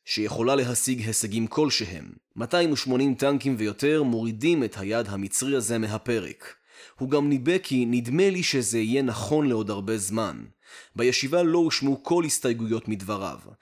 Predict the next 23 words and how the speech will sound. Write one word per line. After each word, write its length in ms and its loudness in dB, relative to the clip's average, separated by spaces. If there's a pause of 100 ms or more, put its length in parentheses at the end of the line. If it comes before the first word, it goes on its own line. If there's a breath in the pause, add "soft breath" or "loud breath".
(300 loud breath)
דברי 340 2
גזית 460 0
נראים 320 2
סבירים 640 2
לאותה 340 -2
עת, 300 -2
בהתחשב 580 -4
מצד 320 -4
אחד 420 -4
ביתרונות 760 -4
הרבים 480 0
של 180 -6
תעלת 360 -10
סואץ 480 -2
כמכשול, 720 -2 (360 loud breath)
ומצד 420 -4
שני, 400 0 (320 loud breath)
ביכולות 520 -2
של 160 -2
חיל 220 0
האוויר 440 0
באותה 300 -4
תקופה 480 -4